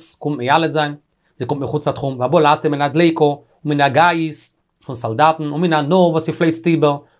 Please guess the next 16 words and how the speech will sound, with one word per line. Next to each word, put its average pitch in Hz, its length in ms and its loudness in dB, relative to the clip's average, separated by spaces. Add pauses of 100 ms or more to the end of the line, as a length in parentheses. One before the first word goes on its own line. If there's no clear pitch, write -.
און 117 100 -2
א 110 40 0
מפלה, 185 280 2
וואס 165 140 0
זי 160 60 -4
פאלט, 147 340 0
הרי 131 360 0
אלו 170 200 2
כאן, 147 220 0
שאו 123 260 -4
היר, 196 340 0 (280)
אזוי 117 120 -6
מיקום 135 240 -2
פון 123 120 -6
פיקוח 120 340 -2
נפש, 175 420 -2